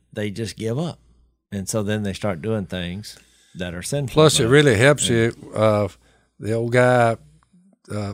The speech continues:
Speaker 2: week before last, Sunday morning, I'm getting out of the rig, and I, I've already mentioned this. Some guy was calling me a white supremacist. You know, some dude standing on the side of the road. "I'm a white supremacist and a racist." I heard those two remarks.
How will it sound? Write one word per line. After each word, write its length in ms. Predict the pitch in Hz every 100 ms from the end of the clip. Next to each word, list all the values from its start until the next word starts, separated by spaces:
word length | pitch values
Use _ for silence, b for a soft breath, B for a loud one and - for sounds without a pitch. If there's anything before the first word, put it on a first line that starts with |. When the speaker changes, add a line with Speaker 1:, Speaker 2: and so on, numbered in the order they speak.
| -
Speaker 2:
week 240 | 110 117
before 360 | 101 - 151 190
last, 460 | 120 98 98 - -
Sunday 260 | 120 107
morning, 500 | 101 98 107 120 123 -
I'm 160 | 107
getting 260 | 110 123 117
out 160 | 113
of 60 | 107
the 80 | 104
rig, 480 | 139 175 127 143 156 b b b b b b b -
and 120 | 101
I, 140 | 101 - _ -
I've 120 | 113 117
already 300 | 113 104 107
mentioned 380 | 127 151 - 98
this. 300 | 101 117 - b b
Some 220 | - 113
guy 200 | 117 117
was 160 | 110 104
calling 300 | - 120 110
me 100 | 113
a 100 | 98
white 340 | 82 101 135
supremacist. 760 | - - 90 - 143 143 135 - b b b -
You 120 | 92
know, 80 | 85
some 240 | 123 143
dude 180 | 101 104
standing 300 | - 110 101
on 100 | 98
the 80 | 90
side 220 | 120 110
of 60 | 95
the 60 |
road. 380 | 113 139 110 113 b b b _ - 87
"I'm 140 | 90 98
a 60 | 82
white 260 | 127 156
supremacist 440 | - 101 127 147 135
and 140 | 98
a 40 | 76
racist." 480 | 110 147 - - 92
I 80 |
heard 220 | 90 139 120
those 200 | 120 110
two 160 | -
remarks. 720 | 95 90 85 92 92 - -